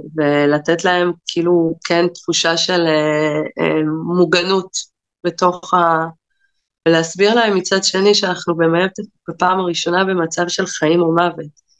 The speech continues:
שהממ"ד, כאילו, שרק בפנים אנחנו מעוגנים, ולצאת מפה זה מוות. אה, תוך כדי גם אנחנו כל הזמן מקבלים,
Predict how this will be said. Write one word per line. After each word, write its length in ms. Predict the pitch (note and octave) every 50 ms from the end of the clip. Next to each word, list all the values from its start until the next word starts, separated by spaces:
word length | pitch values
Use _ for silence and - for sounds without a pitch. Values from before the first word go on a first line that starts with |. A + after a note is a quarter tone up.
| _ _ _ _ _ _ _
שהממ"ד, 680 | - - E3+ E3+ E3+ E3+ E3+ E3 F3 F3 F3+ F#3+ F#3+ F#3+ -
כאילו, 220 | - F#3 F3 F3
שרק 480 | - - - E3 D#3+ D#3+ E3+ F3 F#3 F#3+ F#3+ F3+
בפנים 360 | F3 - - - F3+ F#3 F#3+
אנחנו 360 | F#3+ F3+ E3+ - - E3+ E3
מעוגנים, 600 | D#3+ D#3+ D#3+ D#3+ D#3+ D#3+ D#3+ E3+ F3+ G3+ A3 A3+
ולצאת 440 | G#3 F3 D#3+ E3 E3 - - F3+ F3+ F#3+
מפה 320 | G3+ G3 G3+ - F#3+ F#3+
זה 180 | F#3 E3+ E3 E3
מוות. 420 | E3 E3 E3 D#3+ D#3+ D#3+ D#3+ E3 E3 _ _ _ _ _ _ _ _ _ _ _ _ _ _ _ _ _ _ _ _ _ -
אה, 320 | D3+ D3+ D3+ D3+ D3+ D3+ D3 D#3 D#3 -
תוך 200 | - E3+ - -
כדי 320 | - F3+ E3+ F#3 G#3 A3 G#3+
גם 160 | G3+ F3+ E3
אנחנו 460 | D3 D3+ D#3 D3+ - E3+ D#3 D3+ D#3 D#3
כל 180 | D#3 - E3 E3+
הזמן 300 | E3+ E3+ F3 F3 E3+ F3
מקבלים, 640 | E3 E3+ E3 - F3 D#3+ E3 F3 F3+ F3+ F3+ F3+